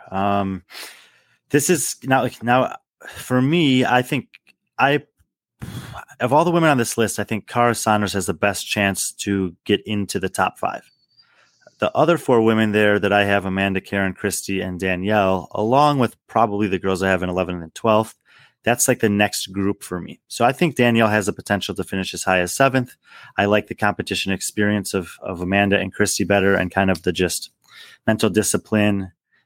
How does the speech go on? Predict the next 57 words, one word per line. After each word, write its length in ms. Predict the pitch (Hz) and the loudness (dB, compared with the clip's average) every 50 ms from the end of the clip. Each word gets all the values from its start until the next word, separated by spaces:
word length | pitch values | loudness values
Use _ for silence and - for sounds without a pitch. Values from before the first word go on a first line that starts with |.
| _ - | _ -4
proving 300 | - 110 101 104 107 104 | -2 0 2 2 2 2
it 100 | 98 95 | 0 2
year 160 | 95 98 98 | 2 2 2
after 200 | 98 95 - 98 | 2 0 -2 -2
year. 440 | 98 95 98 98 98 95 95 95 90 - _ - | 0 2 2 4 4 4 2 0 -2 -6 _ -2
I 80 | 95 90 | -2 -2
still 260 | - - - 107 101 | -2 -2 -2 -2 -2
think 220 | - 107 98 - | -2 -2 -4 -2
they're 140 | - 98 95 | 0 0 0
in 100 | 95 92 | 0 0
the, 240 | 92 92 92 - 92 | 2 0 0 0 -2
they're, 140 | 95 95 - - _ | -4 -6 -6 -6 _
like, 120 | - 92 - | -6 -4 -4
they're 100 | - 98 | -2 0
not 200 | 98 95 92 - _ _ _ _ _ - - - - - - - _ _ - | 2 2 2 0 _ _ _ _ _ -20 -20 -20 -20 -20 -20 -20 _ _ -4
regressing 480 | 104 92 95 104 107 101 - - 104 101 | -2 0 2 2 0 0 -2 -4 -4 -4
in 80 | 101 | -4
terms 240 | 95 - 101 95 87 | -4 -4 -4 -2 -2
of 60 | 95 | 0
their 100 | 95 90 | -2 -2
fitness. 540 | - - - 110 95 107 104 98 - - - - - - _ _ | 0 0 -2 0 0 0 -2 -2 -4 -8 -14 -18 -20 -20 _ _
And 100 | - 110 | 0 2
I'm 120 | 113 110 107 | 2 2 2
ta-, 140 | - 127 - | 0 0 0
you 100 | - 110 | 0 0
know, 80 | 98 95 | 0 0
and, 220 | 101 98 98 92 - | 0 0 0 -2 -2
and 120 | 104 104 | -2 -2
I'm 40 | 95 | 0
taking 220 | - 110 98 98 | 0 0 0 2
a 40 | 98 | 2
little 160 | 101 98 101 | 2 2 2
bit 140 | 87 98 92 | 2 2 2
of 80 | 92 87 | 2 0
a 60 | 87 | -2
flyer 320 | - - 110 98 98 98 | 0 2 2 4 4 4
on 140 | 92 90 87 | 2 0 0
Karen, 420 | - - 113 107 101 98 95 87 - _ _ _ - | 0 0 2 2 2 0 -2 -4 -8 _ _ _ -8
having 220 | 95 92 87 92 95 | -6 -6 -4 -2 0
not 220 | 95 95 - _ | 0 0 0 _
done 180 | - 98 95 92 | 0 0 2 2
this 180 | 95 98 - | 0 -2 -2
style 240 | - - - 92 92 | -2 0 2 2 2
of 140 | 90 - - | 0 -2 -4
competition 520 | 98 90 - - - 95 - - - 90 87 | -6 -6 -6 -6 -6 -6 -6 -6 -6 -6 -6
at 100 | 87 - | -6 -8
the 80 | 87 | -6
games, 480 | 85 92 92 92 92 87 - - - - _ | -4 -2 -2 0 -2 -4 -6 -8 -12 -12 _
even 100 | 98 90 | -6 -4
though 80 | 87 85 | -4 -4
she's 220 | - - - - | -4 -6 -8 -10
competed 400 | - - 90 - 95 92 87 82 | -12 -12 -8 -6 -4 -4 -4 -4
twice 360 | - - 92 92 87 - - - _ - | -2 0 0 0 0 -2 -6 -12 _ -8
in 100 | 104 98 | -6 -4
it 140 | 92 - - | -4 -6 -6
before, 500 | - - - - 123 113 104 104 95 - _ _ _ _ - | -12 -10 -2 0 2 4 4 2 0 -2 _ _ _ _ -2
meaning 280 | 98 92 90 90 85 | 0 0 0 0 -2